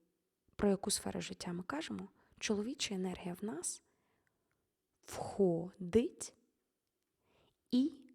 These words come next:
викарбовує, вибудовує кордони.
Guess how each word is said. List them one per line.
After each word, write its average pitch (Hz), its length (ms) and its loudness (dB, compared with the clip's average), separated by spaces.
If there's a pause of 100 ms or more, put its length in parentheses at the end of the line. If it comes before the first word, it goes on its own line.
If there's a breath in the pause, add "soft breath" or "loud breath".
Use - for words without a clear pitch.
(340)
викарбовує, 190 1000 0 (420)
вибудовує 185 840 0 (160)
кордони. 170 580 -4